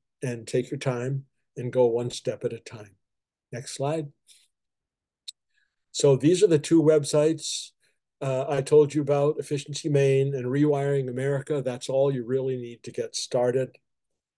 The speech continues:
Next slide. Uh, so thank you very much for listening to this yak of mine. I hope you got something out of it. Um, come by one of our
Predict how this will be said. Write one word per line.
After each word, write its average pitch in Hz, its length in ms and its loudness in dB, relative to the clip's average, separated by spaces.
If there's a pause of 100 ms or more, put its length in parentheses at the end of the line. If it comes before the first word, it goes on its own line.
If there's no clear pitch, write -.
(960)
Next 120 340 -10
slide. 156 460 -6 (2250)
Uh, 127 260 -2
so 135 220 4
thank 147 300 2
you 151 100 -2
very 147 300 2
much 139 400 -2
for 135 420 0
listening 143 440 -2
to 135 100 -4
this 131 400 -4 (260)
yak 135 440 -6 (100)
of 135 240 -4
mine. 143 460 2 (340)
I 135 80 0
hope 143 220 4
you 127 60 -4
got 131 180 2
something 147 440 2
out 131 220 0
of 131 140 0
it. 143 200 2 (480)
Um, 120 560 -6 (140)
come 139 240 2
by 139 220 6
one 139 180 6
of 131 140 2
our 117 340 0